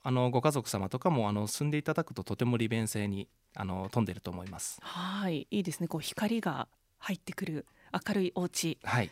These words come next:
Speaker 2: そしておしゃれ。
Speaker 1: そうですね。
Speaker 2: はい。さあ、そしてもう一箇所はどちらで行われるんですか？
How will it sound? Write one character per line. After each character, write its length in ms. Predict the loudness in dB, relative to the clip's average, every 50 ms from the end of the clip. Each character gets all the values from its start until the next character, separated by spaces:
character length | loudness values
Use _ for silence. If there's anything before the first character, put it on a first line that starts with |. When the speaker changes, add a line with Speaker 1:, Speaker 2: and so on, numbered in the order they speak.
| -6 -6
Speaker 2:
そ 120 | -4 -2 -2
し 80 | 0
て 240 | 0 0 0 0 2 2
お 60 | 2
し 120 | 4 4 2
ゃ 60 | 2
れ。 220 | 0 0 -2 -4 -10 _ _ _ _ -4
Speaker 1:
そ 160 | 2 4 6
う 20 |
で 80 | 6 6
す 100 | 4 4
ね。 300 | 2 2 2 2 0 -2 -4
Speaker 2:
は 340 | -4 -2 0 0 2 2
い。 240 | 0 0 -2 -4 -6 -10 -14 -20 -20 -20 -20 -20 _ _ _ _ -20 -12
さ 140 | 0 2 2
あ、 40 | 4
そ 140 | 4 4 2
し 80 | 4
て 100 | 4 4
も 260 | 6 6 6 6 6 6
う 40 |
一 80 | 4 2 _ _
箇 140 | 4 4 6
所 180 | 6 6 6
は 240 | 6 6 6 6 4
ど 100 | 2 0
ち 140 | 0 0 2
ら 140 | 2 2 2
で 100 | 2 0
行 180 | 0 0 0
わ 120 | 0 2 2
れ 100 | 2 2
る 100 | 0 0
ん 60 | 0
で 80 | -2 -4
す 100 | -4 0
か？ 160 | 2 4